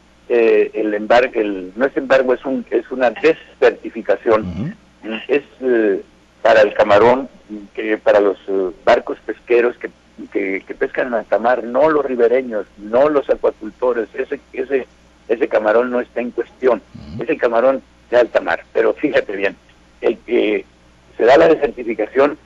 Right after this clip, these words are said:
Speaker 1: cuando ya se ha exportado, se, se había exportado el noventa por ciento del camarón. Es decir, eso de que, eh, se afectó,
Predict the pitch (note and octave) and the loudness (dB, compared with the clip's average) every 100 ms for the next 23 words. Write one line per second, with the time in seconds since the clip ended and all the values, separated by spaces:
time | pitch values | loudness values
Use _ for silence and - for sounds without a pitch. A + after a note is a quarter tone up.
0 | _ - C3 C3 - - F#3 - D#3 D#3 | _ 2 2 4 2 4 2 2 0 2
1 | D#3+ - - B2+ _ D3 C#3 G#2+ G#2 - | 0 -4 -8 -8 _ 2 2 2 -2 -4
2 | G#2+ _ A2 - A#2 D3 - B2+ - C3+ | -10 _ -10 -4 -2 -2 -2 -4 2 4
3 | C#3+ C3 B2+ C#3+ - - - C3+ - B2+ | 4 2 0 -2 -6 -8 -4 -6 -2 -4
4 | A#2+ A#2 A2+ B2+ A2+ _ _ _ _ _ | -2 -2 0 0 -2 _ _ _ _ _
5 | B2 D3 C#3 - D3+ D#3+ C#3+ - G2+ _ | -2 -2 -4 -2 0 2 2 0 -8 _
6 | _ _ _ A2+ G#2+ - - - _ C3+ | _ _ _ -4 0 0 2 -2 _ 6
7 | C#3+ B2+ | 6 4